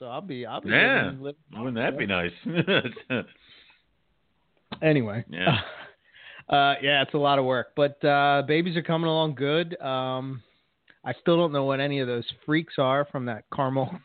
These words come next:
Speaker 1: <laughs> Granite Jag. I, I have no idea what they are, man. I know they have to have
Speaker 2: <laughs>
Speaker 1: Jag because they're kinda quirky, you know? But
Speaker 2: Really?
Speaker 1: everybody I ask that has any experience with, you know, like, crazy morphs or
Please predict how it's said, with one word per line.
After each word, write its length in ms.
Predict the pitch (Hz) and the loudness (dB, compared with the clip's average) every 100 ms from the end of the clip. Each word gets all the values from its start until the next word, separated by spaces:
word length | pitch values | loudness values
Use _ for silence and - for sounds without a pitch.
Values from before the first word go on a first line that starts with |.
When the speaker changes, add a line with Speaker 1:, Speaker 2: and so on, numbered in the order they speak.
| - | -4
Speaker 1:
<laughs> 180 | - - | -4 0
Granite 460 | 156 156 147 143 - | 2 4 2 2 -2
Jag. 540 | 135 135 127 131 131 127 135 _ - - - - _ - - | 0 2 4 4 2 -2 -8 _ -20 -20 -20 -20 _ -14 -10
I, 100 | - - | -4 0
I 60 | |
have 100 | 131 | 0
no 200 | 120 120 | 0 -2
idea 300 | 123 113 120 | -2 -2 0
what 180 | 120 123 | 0 0
they 120 | 123 | 0
are, 240 | 117 123 123 | -2 -2 -2
man. 280 | 120 120 120 | -4 -6 -2
I 60 | 139 | 2
know 180 | 180 269 | 4 4
they 80 | |
have 220 | 170 190 185 | 2 0 2
to 100 | 180 | 2
have 160 | 151 | 2
Speaker 2:
<laughs> 0 | |
Speaker 1:
Jag 420 | 123 147 175 185 | 0 2 2 2
because 380 | 147 143 165 139 | -2 -4 -2 -2
they're 100 | 143 | -4
kinda 280 | - 180 156 | -4 -4 -4
quirky, 600 | - 185 185 - 107 104 _ _ _ _ _ | -2 -2 -2 -6 -12 -14 _ _ _ _ _
you 120 | - 120 | -10 -6
know? 280 | 120 143 - _ _ - | -6 -8 -12 _ _ 0
But 200 | 147 143 | 2 4
Speaker 2:
Really? 360 | - 87 87 87 _ _ _ _ _ - | 4 4 4 0 _ _ _ _ _ -4
Speaker 1:
everybody 420 | 156 190 214 202 190 | 0 2 4 2 4
I 160 | 156 147 165 | 2 2 2
ask 100 | 151 - | -2 -4
that 100 | 131 | -4
has 220 | 131 123 | -4 -6
any 180 | 131 131 | -8 -8
experience 540 | - - 143 139 123 127 | -10 -6 -4 -4 -6 -8
with, 180 | 120 - | -8 -8
you 100 | 139 | -8
know, 180 | 110 104 | -8 -8
like, 200 | 107 98 98 - | -10 -12 -14 -2
crazy 360 | 120 117 117 | 0 2 -2
morphs 420 | 110 113 135 - | -2 0 0 -2
or 80 | - | -8